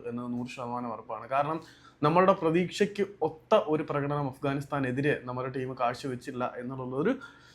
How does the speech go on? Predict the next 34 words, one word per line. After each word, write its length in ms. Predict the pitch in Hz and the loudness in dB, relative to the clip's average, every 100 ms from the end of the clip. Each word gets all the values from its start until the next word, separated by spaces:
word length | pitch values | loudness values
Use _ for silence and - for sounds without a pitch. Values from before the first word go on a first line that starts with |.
| - | -6
സത്യം 360 | - 127 165 160 | -2 0 2 2
തന്നെയാണ്. 420 | 151 131 139 214 | 2 2 0 -2
ബാക്കി 340 | 123 135 - | 0 0 4
എല്ലാ 200 | 139 156 | 4 4
മത്സരങ്ങളിലും 600 | 175 151 151 143 139 139 | 2 0 -2 0 0 0
നമ്മൾ 220 | 127 123 | -2 -4
വളരെ 280 | 127 117 123 | -2 -2 -2
മികച്ച 280 | 127 123 123 | -4 -6 -8
പ്രകടനം 440 | 123 123 123 131 131 | -10 -6 -6 -6 -2
കാഴ്ചവെച്ചു. 440 | 117 117 117 - 190 - - - 151 | -2 -2 -8 -6 -6 -6 -18 -6 -2
അഫ്ഗാനിസ്ഥാനെതിരെ 760 | 143 208 226 220 220 190 185 | 6 8 8 8 4 4 4
എന്ത് 240 | 175 160 180 | 4 2 -2
പറ്റിയെന്നറിയില്ല, 800 | 147 135 156 151 135 127 156 254 | -2 -2 -2 0 0 0 0 0
പക്ഷേ 220 | 214 - | 0 2
എന്നിരുന്നാൽ 520 | 202 170 180 180 185 | 0 0 -2 0 0
പോലും 420 | 185 160 160 180 233 - _ 139 | -2 -2 -2 -2 -4 -12 _ 6
ഭേദപ്പെട്ട 400 | 160 208 214 196 | 8 8 6 4
ഒരു 240 | 180 151 | 2 2
റിസൾട്ട് 300 | 143 175 170 | 0 -2 0
ഉണ്ടാക്കിയെടുക്കാൻ 600 | 151 147 147 139 139 135 | 2 2 2 -4 -2 -4
ആ 100 | 131 | -4
മത്സരത്തിലും 600 | 147 135 151 143 131 127 123 | -2 -4 -6 -6 -6 -6 -4
ഖാലിദ് 200 | 123 123 | -4 -4
ജമീൽ 240 | 120 120 | -6 -6
എന്ന 120 | 120 | -6
പരിശീലകന് 600 | 120 117 - 127 117 143 | -6 -8 -8 -6 -4 -4
കഴിഞ്ഞിട്ടുണ്ട്. 480 | 143 156 208 139 110 - - - _ _ _ _ _ _ _ _ _ - | 0 2 2 0 -6 -10 -14 -20 _ _ _ _ _ _ _ _ _ 0
അദ്ദേഹം 340 | 165 196 208 | 8 10 10
തൻ്റെ 180 | 196 185 | 8 8
ഈ 120 | 190 | 8
ഒരു 80 | 190 | 8
ഹറാം 400 | 185 160 170 185 | 4 4 4 4
ബോൾ 120 | 180 | 2
സ്ട്രാറ്റജിയുമായിട്ട് 1040 | 185 - 160 160 170 165 151 147 220 - - | 2 4 4 4 0 4 4 4 2 0 -10